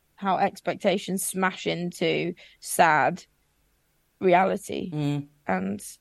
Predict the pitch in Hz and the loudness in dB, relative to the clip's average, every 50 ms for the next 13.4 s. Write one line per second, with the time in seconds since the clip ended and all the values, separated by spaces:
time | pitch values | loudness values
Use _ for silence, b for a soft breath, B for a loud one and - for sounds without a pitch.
0 | _ - - 214 208 - - 202 196 190 190 196 - 196 196 190 190 202 202 180 | _ -8 -6 -6 -4 0 2 4 4 4 2 -2 0 4 4 4 4 4 0 -2
1 | - - 196 214 226 208 190 - - 196 180 - _ _ _ _ - - 381 392 | 0 0 0 2 2 0 0 -2 -4 -6 -8 -10 _ _ _ _ -2 2 2 4
2 | 415 466 480 403 320 - - - 240 233 247 202 190 208 185 196 185 190 196 190 | 4 4 4 2 2 2 4 4 4 4 2 -2 -2 -2 0 2 4 4 2 2
3 | 190 - 160 131 117 107 98 95 101 98 95 _ _ - 120 113 107 92 95 123 | 0 -2 -2 0 0 2 0 0 -2 -6 -12 _ _ -2 0 0 0 -2 -2 -2
4 | 120 113 110 104 98 95 117 131 - 220 269 277 - 320 339 330 320 311 285 285 | -2 -2 -2 -2 -6 -6 -8 -8 -6 -8 -8 -6 -4 -4 -2 0 0 -2 -2 -2
5 | - 311 269 285 302 208 208 285 269 262 196 202 - - 175 175 165 156 175 202 | -4 -2 0 2 2 2 4 8 10 10 8 8 6 0 0 2 2 0 0 -4
6 | 175 - _ - - 247 220 247 254 214 269 269 269 - - - - 269 269 294 | -8 -8 _ -8 -8 -6 -4 -2 0 4 4 4 4 2 -2 -2 0 2 2 4
7 | 226 143 113 85 - - - - - 285 359 571 403 349 359 370 370 294 208 190 | 4 2 2 2 0 -4 -12 -8 -2 0 2 4 6 6 8 8 8 8 8 6
8 | 190 190 - - 208 254 226 208 190 175 196 - - - - 247 262 240 214 214 | 6 4 2 2 4 4 4 4 4 2 0 -2 -2 -2 0 0 2 2 4 4
9 | 220 247 269 - - - - - 160 170 147 110 78 104 156 208 - B B B | 4 4 2 0 -2 -10 -8 -4 -2 2 2 2 2 2 0 0 -2 B B B
10 | B B - - 135 226 233 254 214 - - - - 190 196 - 247 269 - - | B B 0 2 2 2 2 0 -4 -6 -10 -10 -10 -10 -6 -2 0 0 0 0
11 | - 269 - - 220 214 214 - - 226 208 202 202 196 196 190 - B B B | -2 -2 -2 -2 -2 -2 -2 -2 -2 -2 0 0 0 -2 -2 -4 -6 B B B
12 | B - 302 - 339 330 311 262 269 247 285 277 233 208 196 208 214 - 220 226 | B -4 0 0 2 2 2 2 2 2 4 4 4 4 4 2 2 -2 -4 -4
13 | 220 240 220 240 262 254 220 - | -2 -2 2 2 2 2 2 0